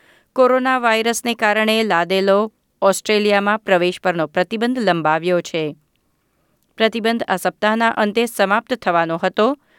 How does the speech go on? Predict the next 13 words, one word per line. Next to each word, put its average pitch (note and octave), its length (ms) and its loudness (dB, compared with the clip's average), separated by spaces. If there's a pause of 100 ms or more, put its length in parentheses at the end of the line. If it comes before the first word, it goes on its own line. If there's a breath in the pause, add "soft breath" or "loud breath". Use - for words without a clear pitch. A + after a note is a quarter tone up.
(160)
જો G#3+ 140 2
કે B3 140 0
તે G3+ 180 -2
વધુ G3 400 0
એક G3 220 0
અઠવાડિયા G3 460 0
માટે G#3 280 0
વધારવામાં E3+ 680 0
આવ્યો. D#3 340 0 (1160)
બુધવારે A#3 520 2
ચીનના A3 500 -2
હુબે F#3+ 340 0
પ્રાંતમાં G3+ 640 -2